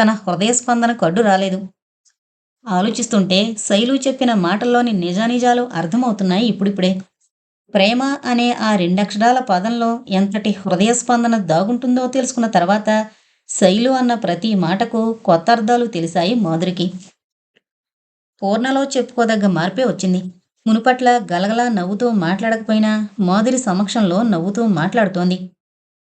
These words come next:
చంద్రంతో కూడా బాగానే మాట్లాడుతోంది. మునుపట్ల బావా అని ఆప్యాయంగా పిలుస్తోంది. కానీ దగ్గరకు తీసుకున్న చంద్రాన్ని విసురుగా తోసేసిన తర్వాత చంద్రం పూర్ణ దగ్గరకు వెళ్లాలంటే భయపడుతున్నాడు.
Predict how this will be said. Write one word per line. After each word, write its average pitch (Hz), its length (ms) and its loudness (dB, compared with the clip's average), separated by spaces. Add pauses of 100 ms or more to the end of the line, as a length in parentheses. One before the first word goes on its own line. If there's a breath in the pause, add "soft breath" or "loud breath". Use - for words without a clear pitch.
(160)
చంద్రంతో 214 400 2
కూడా 220 260 0
బాగానే 180 420 -2
మాట్లాడుతోంది. 180 800 -2 (440 soft breath)
మునుపట్ల 220 600 2 (160)
బావా 190 320 4
అని 247 240 -2
ఆప్యాయంగా 226 560 -2
పిలుస్తోంది. 185 580 -2 (460)
కానీ 202 380 2 (140)
దగ్గరకు 190 440 0
తీసుకున్న 254 380 -2
చంద్రాన్ని 202 760 0
విసురుగా 233 460 0
తోసేసిన 240 520 -2
తర్వాత 220 640 0
చంద్రం 202 500 2
పూర్ణ 202 320 -2
దగ్గరకు 226 360 -2
వెళ్లాలంటే 208 560 0
భయపడుతున్నాడు. 185 760 0